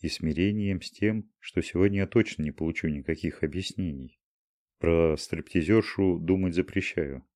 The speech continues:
а то так точно не усну. Всё-таки эти семь лет кое-чему меня научили.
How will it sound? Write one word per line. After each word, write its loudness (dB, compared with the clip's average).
а -4
то 2
так 4
точно 0
не -4
усну. -8
Всё-таки 0
эти 2
семь -2
лет 2
кое-чему -2
меня -2
научили. -8